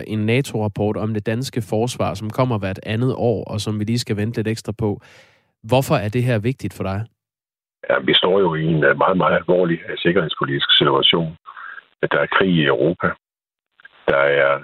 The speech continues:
Speaker 2: massivt fokus på, hvordan vi håndterer, øh, den meget, meget alvorlige sikkerhedspolitiske risiko, der også er i Europa. Og derfor er der brug for, at vi også styrker, øh, dansk forsvar. Det indgår jo også i valgkampen, hvad det er for prioriteringer, der skal være.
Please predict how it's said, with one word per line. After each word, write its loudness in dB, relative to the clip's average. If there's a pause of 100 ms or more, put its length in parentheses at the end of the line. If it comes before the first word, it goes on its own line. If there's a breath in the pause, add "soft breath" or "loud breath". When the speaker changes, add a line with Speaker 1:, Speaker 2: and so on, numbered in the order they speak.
(240)
Speaker 2:
massivt 0 (100)
fokus 2 (100)
på, 4 (220)
hvordan 2
vi 2
håndterer, 2 (140)
øh, 0
den 2
meget, 2
meget 4
alvorlige 2
sikkerhedspolitiske 0
risiko, -2
der -2
også 2
er 2
i 4
Europa. 0
Og 0 (100)
derfor 2
er 4
der 0
brug 2
for, 4
at 0
vi -6 (580 loud breath)
også 4 (200)
styrker, 2
øh, -2 (100)
dansk 0
forsvar. 2
Det 0
indgår 2
jo 2
også 0
i 2
valgkampen, 0
hvad 2
det 2
er 0
for -4
prioriteringer, 2
der 0
skal -2
være. 2